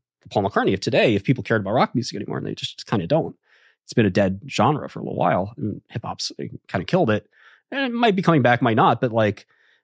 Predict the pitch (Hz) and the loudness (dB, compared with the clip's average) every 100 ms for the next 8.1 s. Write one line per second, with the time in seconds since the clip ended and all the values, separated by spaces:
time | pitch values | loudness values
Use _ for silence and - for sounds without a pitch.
0 | - 127 110 147 117 113 110 104 110 - | -4 0 2 2 0 0 0 0 -2 -6
1 | _ 101 - 120 95 92 98 - 101 - | _ -10 -8 -4 -4 -4 -8 -4 -4 -2
2 | 127 120 110 101 104 123 165 120 107 113 | -2 0 2 2 2 2 0 -2 -6 -4
3 | 123 139 135 135 117 101 92 - 123 110 | -2 0 0 -2 -6 -12 -14 -8 -2 0
4 | 107 - _ _ _ _ 143 117 107 104 | -2 -6 _ _ _ _ 0 2 2 2
5 | 98 98 95 92 101 _ _ - 107 104 | 2 2 2 0 -4 _ _ -6 -2 0
6 | 120 107 113 104 95 85 - 98 120 147 | 0 2 2 0 -6 -14 -12 -2 0 0
7 | - 107 - 104 95 - 110 101 101 - | -2 -8 -4 -4 -4 -4 -2 -2 -2 -6
8 | - | -14